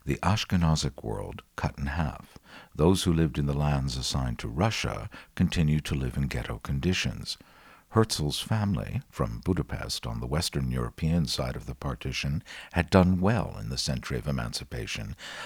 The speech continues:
but when he met Russian Jews at the Zionist Congress, he found himself awestruck.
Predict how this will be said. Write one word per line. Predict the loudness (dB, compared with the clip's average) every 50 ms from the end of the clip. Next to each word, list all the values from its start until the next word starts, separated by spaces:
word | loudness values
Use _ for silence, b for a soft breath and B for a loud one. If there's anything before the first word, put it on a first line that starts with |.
| B B
but | -2 0 2
when | 2 2 4
he | 4 6
met | 6 6 4 2 0
Russian | -2 -2 0 2 2 2 0 0 2 2 2
Jews | 0 -2 -4 -6 -6 -8 -12 -12 -12
at | -10
the | -8 -4
Zionist | 0 2 2 4 4 4 2 0 -2 -4
Congress, | -2 0 2 2 2 2 0 -2 -4 B B B B B B B B B _
he | _ -2 -2
found | -2 0 0 -2 0 -2
himself | -2 -2 -2 -2 -2 -4 -6 -8 -14 -14 -10 -6
awestruck. | -4 -4 -2 -2 -4 -4 -4 -6 -6 -8 -8 -12 -20 -20